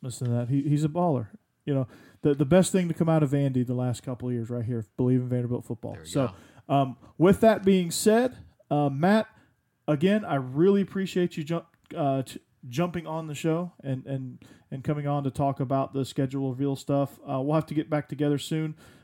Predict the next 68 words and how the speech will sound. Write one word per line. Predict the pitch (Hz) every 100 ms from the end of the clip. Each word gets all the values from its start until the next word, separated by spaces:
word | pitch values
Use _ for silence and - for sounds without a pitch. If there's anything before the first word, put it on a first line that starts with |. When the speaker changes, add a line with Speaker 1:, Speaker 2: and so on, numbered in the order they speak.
| -
Speaker 1:
Um, | 135 131
I'd | 135
like | 147 151
to | 143
jump | 139 139
on | 147 143
with | 139
you | 151 143
and | 123
Zach | 135 143 180 -
to |
talk, | 143 139 135 - -
um, | 135 131 123
to | - _
Speaker 2:
Oh, | 117 120
Speaker 1:
talk | 110
Speaker 2:
you, | 113
Speaker 1:
Georgia, | 147 170
Speaker 2:
you'll, | 208
you'll | 147 151
be | 156
on | 139
Speaker 1:
and | 135
I'd |
Speaker 2:
s-, | 139
Speaker 1:
like | 165
Speaker 2:
you, |
Speaker 1:
to | 135
have | 151 139
Speaker 2:
you'll, |
Speaker 1:
you | 147
Speaker 2:
you'll | 185
be |
Speaker 1:
guys | 127
Speaker 2:
on | 123
Speaker 1:
on. |
Speaker 2:
very | 117 117
soon | 113 110 95
before | 92 - 110 101
we, | 104 92
uh, | 90 90 85 _ _ - -
y-, | 92 90 -
you'll, | 104 117
you'll | 110 120
be | 120
on | 104
when | 95
we | 95
start | 95
doing | 90 92
our | 90
season | - 92 98
previews | 92 87 85 78
for, | 90 80 76
for | - 95
those | 85 85
dogs. | 73 64 50 73
So | - 78
don't | 87 90
you | 95
worry | 92
about | 85 87
Speaker 1:
Good | 120
Speaker 2:
that. | 127
Speaker 1:
deal. | 120
Speaker 2:
We | 98
got, | 95 92
Speaker 1:
Yeah. | 85